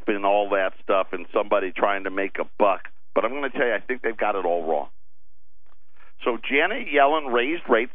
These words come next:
Federal Reserve raised rates, but it was her comments afterward specifically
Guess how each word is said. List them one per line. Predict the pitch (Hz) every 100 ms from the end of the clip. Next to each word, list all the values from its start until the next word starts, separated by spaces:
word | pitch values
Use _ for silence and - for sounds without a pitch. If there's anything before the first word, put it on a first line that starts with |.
| -
Federal | 127 151 180
Reserve | 180 160 143 135
raised | 87 117 123 123 107
rates, | 113 107 - -
but | 107
it | 107
was | 98 98 -
her | 87 - -
comments | 151 180 170 170 - - -
afterward | 110 120 - - 113 95 90 - - - - - -
specifically | - 151 - - - 226 - 226 202 - 123 117 98 92